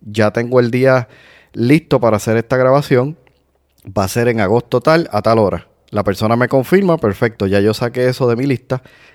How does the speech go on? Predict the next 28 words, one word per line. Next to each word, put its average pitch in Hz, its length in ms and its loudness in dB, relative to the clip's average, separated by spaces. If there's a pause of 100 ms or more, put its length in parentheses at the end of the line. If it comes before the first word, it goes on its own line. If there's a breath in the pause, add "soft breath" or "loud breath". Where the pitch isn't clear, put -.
(140 soft breath)
y 113 80 -6
ya 107 100 2
yo 107 120 4
la 117 100 4
tengo 117 220 0
programada 113 840 2
en 107 180 0
mi 107 120 -2
primera, 110 720 -2
eh, 107 440 2
herramienta 131 640 0
que 113 120 -2
fue 156 280 0 (520 soft breath)
la 117 500 -2 (140)
agenda. 90 640 -6 (880 soft breath)
Entonces, 147 540 2
en 156 120 2
la 180 80 2
agenda 175 380 0
nosotros 123 420 -4
tendremos 160 640 0 (480 soft breath)
tareas 113 380 0
específicas, 110 720 -4
por 104 220 -2
ejemplo, 107 420 -4
una 101 200 -6
cita 110 260 -2
médica. 131 500 -2